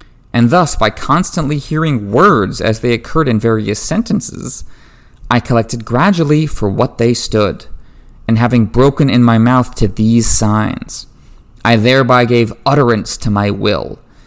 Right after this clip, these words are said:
Thus I exchanged with those about me these current signs of our wills, and so launched deeper into the stormy intercourse of human life,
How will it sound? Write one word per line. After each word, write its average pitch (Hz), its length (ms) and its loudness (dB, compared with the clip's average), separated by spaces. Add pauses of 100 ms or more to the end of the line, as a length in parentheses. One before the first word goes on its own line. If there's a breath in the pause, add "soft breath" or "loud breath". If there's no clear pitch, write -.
(340 soft breath)
Thus 160 260 2
I 135 140 4
exchanged 123 640 0
with 123 180 -4
those 156 260 4
about 127 320 2
me 120 140 2
these 113 220 -2
current 156 400 4
signs 123 340 0
of 107 100 -4
our 113 200 4
wills, 107 340 0
and 113 140 -2
so 131 200 0
launched 117 540 -2
deeper 123 560 2 (380 loud breath)
into - 180 -2
the 107 80 -2
stormy 156 800 0
intercourse 120 720 -2
of 101 100 -2
human 113 500 2
life, - 480 -6